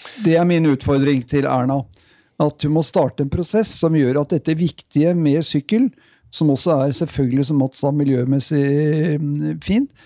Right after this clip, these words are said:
det, det, der er det viktig å gjøre noe. Men hva annet er det for å få samlet Sykkel-Norge rundt noen mål?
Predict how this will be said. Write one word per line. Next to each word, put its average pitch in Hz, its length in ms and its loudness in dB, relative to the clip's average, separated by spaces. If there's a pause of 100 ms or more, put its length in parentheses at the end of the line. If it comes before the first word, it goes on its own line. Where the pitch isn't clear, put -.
(300)
det, 170 220 -8 (100)
det, 143 120 4 (180)
der 139 260 -2
er 143 220 -6
det 151 80 -2 (100)
viktig 135 320 -2
å 139 60 2
gjøre 127 180 -2
noe. 143 160 0
Men 175 220 0
hva 233 80 2 (100)
annet 175 400 -2
er 180 80 2
det 185 140 0 (420)
for 165 80 0
å 175 80 0
få 220 80 0
samlet 185 540 0
Sykkel-Norge 190 640 0
rundt 175 240 0
noen 220 160 4
mål? 240 320 4